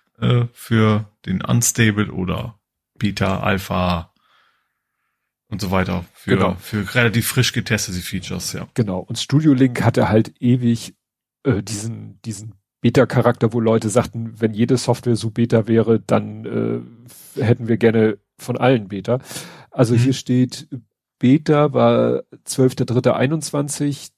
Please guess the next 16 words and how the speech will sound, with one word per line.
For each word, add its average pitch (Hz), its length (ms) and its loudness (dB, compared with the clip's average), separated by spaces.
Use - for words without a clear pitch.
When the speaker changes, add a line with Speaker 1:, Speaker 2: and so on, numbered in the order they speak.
Speaker 2:
zwanzigster 170 560 0
dritter 139 320 2
einundzwanzig 117 600 -4
war 113 80 -4
dann 104 140 -8
Stable. 95 500 -10
Genau. 98 280 -8
Und, 123 760 2
äh, 113 440 -2
ja. 120 180 2
Und 135 140 -2
jetzt 156 200 2
ist 175 120 -4
halt 139 200 4
angekündigt, 185 1300 -4
dass 139 380 0